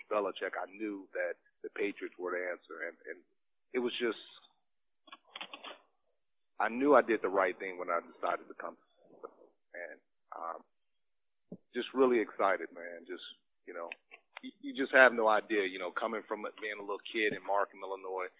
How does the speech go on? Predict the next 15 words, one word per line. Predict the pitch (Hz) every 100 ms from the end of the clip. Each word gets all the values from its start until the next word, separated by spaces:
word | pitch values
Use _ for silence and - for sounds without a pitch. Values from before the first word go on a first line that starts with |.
| - _ _ -
when | 92
people | - 123 - 110
your | 104 95
whole | 101 98
life | 98 95
have | 90 -
told | 98 92 -
you, | 90 87 _ _ _
"You | - -
can't, | - 101 78 -
you're | -
too | - 90 -
small, | 101 104 90
you're | 85 -
too | -